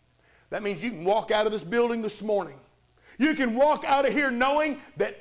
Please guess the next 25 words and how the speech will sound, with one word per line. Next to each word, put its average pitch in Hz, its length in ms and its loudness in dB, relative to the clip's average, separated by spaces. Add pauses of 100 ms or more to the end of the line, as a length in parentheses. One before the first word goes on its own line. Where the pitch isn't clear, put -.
(120)
every 214 540 4 (160)
single 277 760 0 (220)
thing 330 460 0
you've 220 300 -8
ever 320 340 8
done 233 540 2
wrong 262 680 6 (360)
to 240 120 -2
this 233 180 -4
point 214 400 0 (280)
can 180 140 -8
be 160 160 -4
completely - 600 -14
forgiven. 127 420 -20 (1900)
Completely - 840 -20 (480)
forgiven. 143 480 -14 (460)
Now 135 200 -8
that's 175 360 -4
a - 80 -12
big 120 360 -14
deal. - 280 -20 (2000)
That's - 240 -6
a - 80 0
big 180 280 -4
deal. 165 420 -8